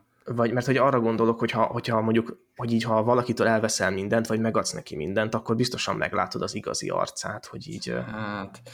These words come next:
Speaker 2: jaj, de hát ez, ez egy ősi dolog, ez az ősi vita, vagy nem is tudom, hogy vita, de, de a, az időurak kapcsán erről beszélgettünk, hogy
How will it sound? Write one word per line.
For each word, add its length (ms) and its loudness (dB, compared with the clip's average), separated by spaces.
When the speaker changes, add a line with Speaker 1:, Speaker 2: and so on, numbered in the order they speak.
Speaker 2:
jaj, 320 8
de 80 6
hát 160 4
ez, 140 2
ez 200 2
egy 120 4
ősi 280 4
dolog, 260 6
ez 140 4
az 100 4
ősi 300 6
vita, 340 4
vagy 100 6
nem 100 6
is 100 4
tudom, 180 4
hogy 80 4
vita, 280 6
de, 400 2
de 80 4
a, 240 8
az 220 4
időurak 480 2
kapcsán 360 0
erről 240 4
beszélgettünk, 760 -2
hogy 180 2